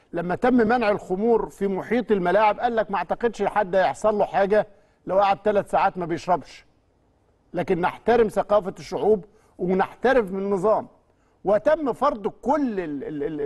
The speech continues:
القواعد السلوكية والانضباطية من قبل د-، دولة قطر كلجنة منظمة على العالم كله، منع تمامًا لوجود مسيرات للمثليين في قطر،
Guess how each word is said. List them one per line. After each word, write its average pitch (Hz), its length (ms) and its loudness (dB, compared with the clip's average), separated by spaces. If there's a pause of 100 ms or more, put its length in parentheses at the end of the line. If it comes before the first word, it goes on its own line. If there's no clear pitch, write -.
(140)
القواعد 202 580 0
السلوكية 180 760 -2 (440)
والانضباطية 190 1000 2
من 147 180 -4
قبل 196 400 0
د-، 170 380 -6
دولة 202 260 2
قطر 202 460 -2 (180)
كلجنة 196 340 0
منظمة 190 560 0 (720)
على 247 260 0
العالم 226 460 2
كله، 190 320 0 (1400)
منع 208 320 0
تمامًا 240 480 2
لوجود 202 680 2
مسيرات 202 560 2
للمثليين 190 760 0 (180)
في 196 120 0
قطر، 196 400 0